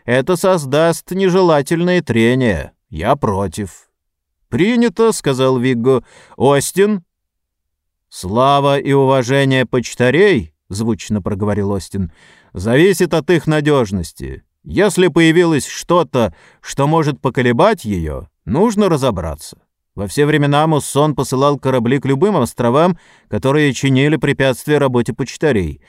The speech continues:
За последние годы таких поводов не было. Но это не значит, что теперь такие случаи можно игнорировать. Я голосую "за". "Принято", сказал Вигго. "Тальмира".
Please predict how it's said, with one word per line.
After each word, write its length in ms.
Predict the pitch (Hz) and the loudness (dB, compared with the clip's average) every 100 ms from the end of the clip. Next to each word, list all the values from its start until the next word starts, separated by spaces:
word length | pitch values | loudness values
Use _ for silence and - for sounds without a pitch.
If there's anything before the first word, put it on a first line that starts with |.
| _ _ _ | _ _ _
За 160 | 90 101 | -8 -2
последние 540 | 135 127 160 147 147 | -2 0 0 2 2
годы 440 | 123 123 131 160 156 _ _ | 2 2 2 2 -2 _ _
таких 380 | 95 95 131 - | -8 -2 0 0
поводов 480 | 135 135 135 139 - | 2 2 2 -2 0
не 160 | 190 | 0
было. 280 | 131 90 73 _ _ - | 0 -4 -10 _ _ -8
Но 140 | 226 | -2
это 200 | 240 214 | 0 2
не 140 | 214 202 | 2 2
значит, 500 | 202 254 - 156 - | 2 0 2 -2 -4
что 280 | - 156 | -6 -2
теперь 360 | 147 - 185 208 | 0 2 2 2
такие 340 | - 143 151 | 0 0 0
случаи 420 | 131 151 175 147 139 | 0 0 0 2 2
можно 380 | 135 117 123 | 2 2 0
игнорировать. 580 | 107 107 95 80 76 80 | 0 0 -2 -4 -8 -8
Я 280 | 131 196 240 | 0 0 2
голосую 580 | 190 190 139 180 175 156 | 2 0 2 2 2 2
"за". 300 | 104 117 80 _ _ _ _ _ _ _ _ | 0 0 -2 _ _ _ _ _ _ _ _
"Принято", 840 | 104 131 165 170 165 156 - 160 151 | -2 2 4 4 2 0 2 2 2
сказал 480 | - 143 131 143 | 0 -2 2 2
Вигго. 460 | 135 139 127 131 117 - - _ | 2 0 2 2 0 -4 -20 _
"Тальмира". 600 | - 247 214 156 123 101 | -2 2 2 2 2 -2